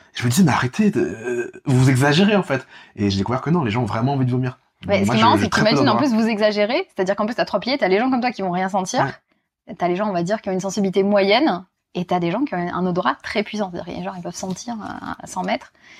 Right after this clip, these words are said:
Speaker 2: Et donc, du coup, effectivement, cette sensibilité-là, c'est aussi une sensibilité sensorielle, euh,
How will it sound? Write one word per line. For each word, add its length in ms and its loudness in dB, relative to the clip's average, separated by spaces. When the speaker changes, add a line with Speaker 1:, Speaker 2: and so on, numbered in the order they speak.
Speaker 2:
Et 100 4
donc, 180 6
du 100 6
coup, 140 6
effectivement, 420 2
cette 160 -2
sensibilité-là, 680 2
c'est 440 2
aussi 180 0
une 80 4
sensibilité 400 -2
sensorielle, 460 -2
euh, 560 2